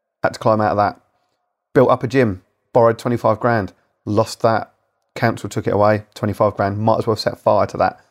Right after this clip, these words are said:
So another twenty-five grand's worth of debt. Had to go back to a hall. Um, then bought another house with my dad, um, which I loved, but had a house for ten years and come away with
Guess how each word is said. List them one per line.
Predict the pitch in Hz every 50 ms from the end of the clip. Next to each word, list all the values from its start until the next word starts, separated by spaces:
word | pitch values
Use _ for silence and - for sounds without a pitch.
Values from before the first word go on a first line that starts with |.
| _ _
So | _ 101
another | 107 113 110 107
twenty-five | 101 - - 113 101 - 113 104 101
grand's | - 104 101 101
worth | 101 95 95 -
of | 92
debt. | - 95 87 - _ _ _ _ _ _ _ _ _ _
Had | - - -
to | -
go | 101
back | 95 101 - -
to | - 107
a | 98
hall. | - 113 98 90 87 - _ _ _ _ _ _ _ _ _ _ _ _ _ _ _ _ _ _ _ _ _ _ _ _ _
Um, | - 110 113 113 110 110 107 127
then | 123 120
bought | 113 127 120
another | 117 123 120 110
house | 104 98 95 92 - - - _ _ _ _ _ _ -
with | 110 95
my | 104 98
dad, | - 117 104 98 92 98 - _ _ _ _ _ _ _ _ _ _
um, | - 95 95 92 92 92 90 87 85 - _ _ _ _ _
which | - 95 -
I | 90
loved, | 104 120 104 95 117 127 - _ _ _ _ _ _ _ _ _ _ _ _ _ _ _ _
but | 117 110 110 101 - - _ _ _ _ -
had | - 113
a | 113
house | 117 120 110 -
for | -
ten | 107 - 104 101
years | 101 104 101 - - _ _ -
and | 101 98 107 104
come | - - 120 113
away | 104 101 113 110 107 104
with | 98 101 101 95 -